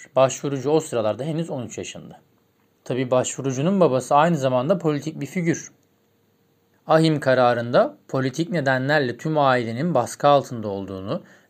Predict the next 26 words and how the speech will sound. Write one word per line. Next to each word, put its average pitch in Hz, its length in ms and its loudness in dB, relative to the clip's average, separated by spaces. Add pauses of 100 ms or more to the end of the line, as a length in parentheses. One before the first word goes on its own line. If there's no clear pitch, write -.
ve 127 80 0
hatta 143 420 2
başvurucunun 139 600 0
halasının 147 600 2
işkence 143 460 0
gördüğü 104 640 -2 (240)
ve 196 60 2
öldürüldüğü 131 760 2
belirtilmiş. 104 840 -4 (1080)
Dediğim 170 380 4
gibi 165 180 2
iki 160 180 -4
bin 165 200 2
bir 180 100 4
yılında 110 540 2 (280)
Türkmenistan'dan 165 1000 0
Bulgaristan'a 185 600 2
taşınıyorlar. 92 760 -10 (560)
İki 175 240 -2
bin 196 100 4
iki 214 200 2
yılı 240 160 2
itibariyle 110 540 2
başvurucu 143 540 2
ortaokula 143 520 2
başlıyor. 98 520 -2